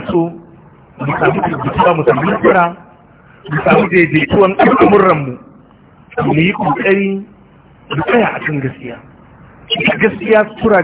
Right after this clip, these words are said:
ce da Allah subhanahu wa ta'ala ya suturta waɗanda suka yi imani suka yi riko da ita da shi. Wanda ya ƙi gaskiya ya ƙi ta ne ma kansa. Cutar wankinta ba zai kuma kansa ba, ba zai kan shi.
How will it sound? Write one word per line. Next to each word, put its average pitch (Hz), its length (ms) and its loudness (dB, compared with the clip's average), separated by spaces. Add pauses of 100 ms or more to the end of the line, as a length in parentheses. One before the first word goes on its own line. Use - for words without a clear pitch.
ce 170 220 -6 (680)
da - 100 2
Allah 180 260 2
subhanahu 165 520 0
wa 180 160 4
ta'ala 165 320 2 (760)
ya 151 140 -4 (120)
suturta 208 560 -2
waɗanda 175 480 2
suka 226 260 -6
yi 165 220 -4 (220)
imani 233 420 2 (480)
suka - 240 -2
yi 160 80 2
riko 190 260 2
da 156 60 -4
ita 160 220 -4
da 135 80 -4
shi. - 260 -14 (880)
Wanda 247 320 2
ya 196 80 4
ƙi 233 160 -4
gaskiya 196 400 2
ya 214 140 4
ƙi - 240 -4
ta 190 60 0
ne 175 140 0
ma 147 60 -2
kansa. 123 320 -8 (920)
Cutar 277 440 4
wankinta 202 760 4 (640)
ba 151 200 -2
zai - 160 2
kuma 190 260 -2
kansa 180 300 2
ba, 151 80 2
ba 143 140 2
zai 147 100 -6
kan 135 180 -6
shi. - 200 -20